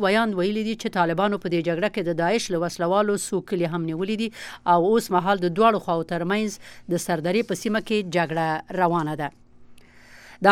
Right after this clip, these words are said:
امریکا د فدرالي حکومت ځینې دفترونه د بودیجې د نه تصویبېدو له امله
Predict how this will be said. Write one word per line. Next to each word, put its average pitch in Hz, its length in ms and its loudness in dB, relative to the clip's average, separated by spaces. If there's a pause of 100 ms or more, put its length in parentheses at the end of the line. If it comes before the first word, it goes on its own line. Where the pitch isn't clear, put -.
امریکا 247 320 4
د 262 100 2
فدرالي 226 400 4
حکومت 254 300 0
ځینې 262 220 2 (100)
دفترونه 220 420 -2
د 208 180 -2
بودیجې 196 380 -2 (100)
د 214 140 2
نه 262 120 2
تصویبېدو 196 600 2
له 170 160 4
امله 202 180 2